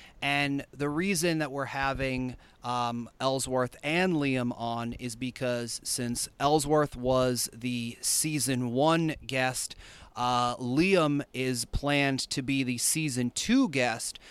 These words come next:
So I thought this would be a nice little transition here to have the two of you on.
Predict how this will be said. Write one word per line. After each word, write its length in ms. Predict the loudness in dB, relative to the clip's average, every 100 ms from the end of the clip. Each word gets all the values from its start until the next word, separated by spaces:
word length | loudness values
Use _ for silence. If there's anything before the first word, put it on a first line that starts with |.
| -20 -6
So 220 | 0 2
I 100 | 2
thought 340 | 4 4 4
this 240 | 0 -2 -2
would 240 | -4 -2
be 260 | 0 0 0
a 100 | 0
nice 420 | 2 2 0 -2
little 380 | 0 0 0 -2
transition 800 | -4 -2 0 0 0 0 0 0
here 300 | 2 2 2
to 140 | -2 -2
have 240 | -2 -2
the 80 | -8
two 320 | -4 0 0
of 100 | 0
you 200 | -2 -2
on. 480 | 0 2 2 2